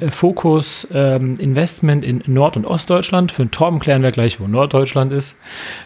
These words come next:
damit er auch, äh, seine Netzwerk, äh, erweitern kann. Äh, du bist vor allem im Bereich Residential, Commercial und Development unterwegs. Also Residential ist ja der normale,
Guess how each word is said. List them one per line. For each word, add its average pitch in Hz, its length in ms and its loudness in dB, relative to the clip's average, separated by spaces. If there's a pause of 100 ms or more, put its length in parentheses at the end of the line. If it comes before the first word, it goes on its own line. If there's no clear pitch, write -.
damit 135 260 2
er 131 220 4
auch, 127 320 0
äh, 127 180 4
seine 139 580 4
Netzwerk, 139 560 2
äh, 135 200 0 (100)
erweitern 147 560 2
kann. 143 320 0 (400)
Äh, 208 160 2
du 208 60 -8
bist - 200 -4
vor - 140 -4
allem 156 240 2
im 139 80 0
Bereich 135 400 0
Residential, 139 720 2
Commercial 135 640 2
und 120 80 -2
Development 156 540 0
unterwegs. 147 420 0
Also 107 240 0
Residential 113 1000 0
ist - 100 -4
ja 127 60 0
der 113 100 0
normale, 113 560 2